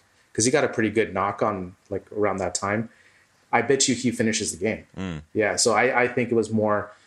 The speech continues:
Speaker 1: seeing Busquets on the ground a little bit and then having Vidal ready, because maybe prior to that, he puts in him for Sergio Roberto, 'cause that's kind of what he would do more. He would take out Roberto first before Busquets.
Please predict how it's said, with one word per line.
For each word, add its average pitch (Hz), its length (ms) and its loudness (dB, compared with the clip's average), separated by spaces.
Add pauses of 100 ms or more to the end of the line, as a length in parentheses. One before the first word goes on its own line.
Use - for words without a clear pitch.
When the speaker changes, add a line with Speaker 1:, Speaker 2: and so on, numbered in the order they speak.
(160)
Speaker 1:
seeing 117 580 2
Busquets 107 480 2
on 98 100 -2
the 101 60 0
ground 104 320 0
a 104 40 0
little 101 180 2
bit 104 280 2
and 98 140 -4
then 98 180 -2
having 101 320 0
Vidal 95 320 0
ready, 98 420 0 (340)
because 113 260 0
maybe 113 500 2 (320)
prior 113 360 2
to 110 120 -6
that, 101 200 0
he 110 80 -2
puts - 280 -2
in 101 280 -8
him 104 200 -4
for 98 280 0
Sergio 95 340 -2
Roberto, 95 440 -2 (260)
'cause 95 140 -6
that's 101 240 0
kind 101 160 -2
of 92 160 -2 (420)
what 113 180 2
he 107 120 -8
would 101 180 -2
do 104 180 0
more. 95 320 0
He 98 100 -8
would 98 140 -4
take 104 220 -2
out 92 220 -2
Roberto 98 440 -2
first 92 360 -4
before 95 300 -4
Busquets. - 640 -4